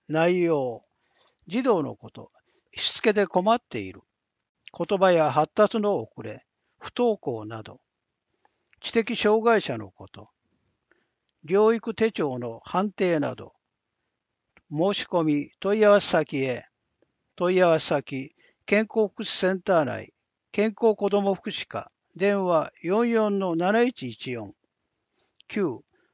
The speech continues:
法務局の常設相談、無料。日常生活での悩み事や各種ハラスメントなどの相談に人権擁護委員が応じます。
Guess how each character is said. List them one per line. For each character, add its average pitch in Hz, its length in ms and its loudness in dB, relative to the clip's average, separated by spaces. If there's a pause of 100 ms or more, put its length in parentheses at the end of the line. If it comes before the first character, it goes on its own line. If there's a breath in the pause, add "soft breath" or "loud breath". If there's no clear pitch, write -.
(140)
法 220 240 2
務 254 160 4
局 170 320 -2
の 123 240 -8
常 208 180 0
設 220 240 0
相 151 300 -4
談、 82 260 -14 (240)
無 117 180 -8
料。 143 320 0 (600)
日 175 300 -6
常 269 200 0
生 262 240 2
活 160 320 0
で 170 140 2
の 165 240 2
悩 180 300 4
み 202 80 -2
事 185 280 -4
や 147 320 2 (280)
各 254 280 0
種 190 160 0
ハ 147 160 2
ラ 220 120 6
ス 247 120 -4
メ 190 140 2
ン 151 120 0
ト 135 180 -4
な 180 140 2
ど 135 120 -4
の 104 220 -12 (320)
相 185 320 0
談 175 260 4
に 139 300 -2
人 214 280 0
権 233 280 4
擁 214 240 6
護 233 240 4
委 226 60 -2
員 196 260 2
が 113 280 -2 (140)
応 156 220 -2
じ 127 100 -10
ま 104 160 -8
す。 - 300 -8